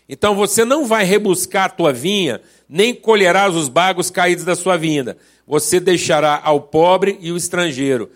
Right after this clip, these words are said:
Eu sou o Senhor, vosso Deus. Olha que coisa maravilhosa. Deus falava assim: ó, quando você tiver que colher uma coisa, quando você tiver que,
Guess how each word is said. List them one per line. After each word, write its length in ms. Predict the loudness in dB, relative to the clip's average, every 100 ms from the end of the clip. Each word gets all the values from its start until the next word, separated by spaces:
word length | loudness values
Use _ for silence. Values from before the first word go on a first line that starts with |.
| _
Eu 200 | -6 -6
sou 180 | -4 -6
o 40 | -6
Senhor, 340 | -4 -4 -4
vosso 260 | -4 -8 -10
Deus. 260 | -8 -10 -10 _ _
Olha 140 | -12
que 120 | -10
coisa 260 | -6 -4 -2
maravilhosa. 720 | 0 0 0 0 0 0 -6 _ _ _ _ _
Deus 180 | -2
falava 240 | 0 -2 -2
assim: 160 | -2
ó, 120 | -2 -2
quando 200 | -2 -4
você 120 | -6
tiver 260 | -4 -4
que 120 | -4 -8
colher 340 | -6 -2 -2
uma 160 | -4 -6
coisa, 440 | -4 -2 -2 -4
quando 200 | -12 -10
você 220 | -8 -8
tiver 360 | -10 -4 -2 -2
que, 260 | -6 -14